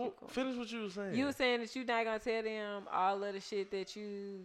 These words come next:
Speaker 1: you like and things like that, because then they're gonna potentially mold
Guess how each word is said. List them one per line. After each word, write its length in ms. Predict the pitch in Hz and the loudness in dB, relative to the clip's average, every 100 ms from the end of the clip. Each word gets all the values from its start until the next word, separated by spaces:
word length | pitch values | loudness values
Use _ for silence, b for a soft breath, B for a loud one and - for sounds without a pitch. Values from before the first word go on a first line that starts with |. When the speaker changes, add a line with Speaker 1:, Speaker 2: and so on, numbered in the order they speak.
| - | -10
Speaker 1:
you 200 | 190 196 | -6 -2
like 340 | 190 185 185 | 2 2 0
and 140 | 196 180 | -4 -4
things 240 | 190 190 | -4 0
like 240 | 190 185 - | 0 0 0
that, 260 | 208 202 | 0 2
because 380 | 202 - 190 185 | 0 0 0 2
then 300 | 208 190 185 | 0 0 2
they're 100 | 190 | 2
gonna 460 | 190 196 180 180 175 - | 2 0 0 0 -2 -2
potentially 580 | 214 185 214 196 202 180 | -4 -2 -2 -2 -2 -2
mold 560 | 180 185 185 185 185 | 4 8 8 8 4